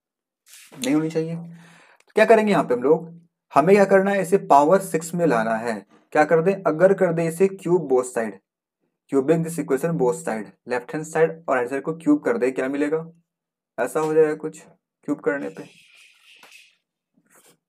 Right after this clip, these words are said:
ये क्या हो जाएगा? ये हो जाएगा a to the power six plus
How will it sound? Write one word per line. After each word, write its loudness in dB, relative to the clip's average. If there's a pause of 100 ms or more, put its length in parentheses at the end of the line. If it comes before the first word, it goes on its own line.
(440)
ये -2
क्या 4
हो 2
जाएगा? -4 (1000)
ये -4
हो -2
जाएगा 2 (180)
a 0
to -6
the -6
power 4
six -12 (120)
plus -2